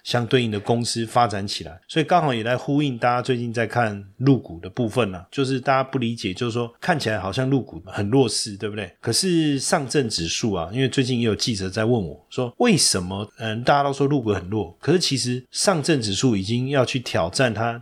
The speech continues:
今年二月的高点三七三一，而且股价表现是相-，相当强势的。为什么？因为如果以这个七月底来讲，上证指数三三一二，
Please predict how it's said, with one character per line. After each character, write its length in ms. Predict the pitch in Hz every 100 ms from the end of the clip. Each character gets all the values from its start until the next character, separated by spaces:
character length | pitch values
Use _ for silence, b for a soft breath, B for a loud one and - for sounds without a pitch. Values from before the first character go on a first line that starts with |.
| -
今 220 | - 143
年 180 | 127 98
二 160 | - 135
月 180 | 120 113
的 80 | 101
高 220 | 117 110
点 180 | 104 90
三 240 | - 113
七 140 | 110 107
三 220 | 107 101
一， 100 | 101 -
而 80 |
且 80 | 151
股 220 | 147 104
价 140 | 101 151
表 200 | 113 95
现 220 | - 123
是 180 | - 120
相-， 280 | - 135 127 -
相 220 | - 143
当 180 | 143 139
强 300 | - 95 107
势 240 | - 131
的。 220 | 95 78 _
为 100 | 175
什 140 | 156 110
么？ 100 | 92 -
因 80 | 196
为 180 | 190 143 -
如 180 | 151
果 160 | 175 143
以 380 | 110 104 98 98 -
这 140 | -
个 220 | 139 123 113
七 240 | - 160
月 120 | 151
底 140 | 117 92
来 160 | 92
讲， 240 | 107 92 82
上 220 | - 156
证 140 | 143 120
指 160 | 90
数 260 | - 127 98
三 240 | - 127
三 220 | 117 120 117
一 180 | 117
二， 220 | 123 87